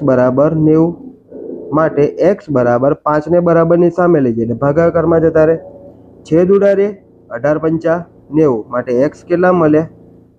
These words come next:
અઢાર મળ્યા. માટે અહીંયા સાઈડમાં લખું છું, એ બરાબર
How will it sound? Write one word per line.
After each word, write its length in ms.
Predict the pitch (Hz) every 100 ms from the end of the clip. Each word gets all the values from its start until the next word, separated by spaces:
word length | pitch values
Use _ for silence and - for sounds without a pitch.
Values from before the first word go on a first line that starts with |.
| 120
અઢાર 220 | 120 143 147
મળ્યા. 300 | 156 170 139 - - - - _ _ _ _ _ _ _ -
માટે 440 | 131 165 - 135
અહીંયા 560 | 170 - - 139 147 151
સાઈડમાં 340 | 143 185 180
લખું 220 | 135 131 127
છું, 120 | 165 190 _ _ _ _ _ _ _ _ _ _ _ -
એ 120 | 170 208
બરાબર 480 | 185 160 147 143 170